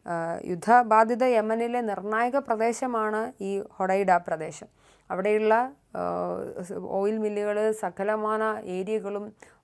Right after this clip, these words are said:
വലിയ തോതിൽ, തെ-, അഗ്നിക്കിരയാക്കപ്പെട്ടു. ഒരുപാട് ആളുകൾ, നൂറുകണക്കിന് ആളുകൾ മരിച്ച സാഹചര്യങ്ങൾ ഉണ്ടായതായിട്ട് പല മാധ്യമങ്ങളും റിപ്പോർട്ട് ചെയ്യുന്നുണ്ട്.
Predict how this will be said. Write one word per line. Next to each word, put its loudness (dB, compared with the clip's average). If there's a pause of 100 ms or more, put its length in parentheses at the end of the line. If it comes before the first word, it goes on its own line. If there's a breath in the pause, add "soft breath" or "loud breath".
വലിയ 2
തോതിൽ, -4 (300)
തെ-, -8
അഗ്നിക്കിരയാക്കപ്പെട്ടു. -4
ഒരുപാട് 4
ആളുകൾ, 2
നൂറുകണക്കിന് -8
ആളുകൾ -2
മരിച്ച -2
സാഹചര്യങ്ങൾ -2
ഉണ്ടായതായിട്ട് -4
പല -2
മാധ്യമങ്ങളും -2
റിപ്പോർട്ട് -4
ചെയ്യുന്നുണ്ട്. -4